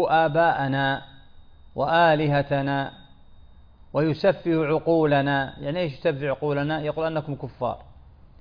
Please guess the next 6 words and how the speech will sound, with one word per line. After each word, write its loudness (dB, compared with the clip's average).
وأن 2
آباءكم 0
كفار -2
كانوا -4
على -4
الشرك، -16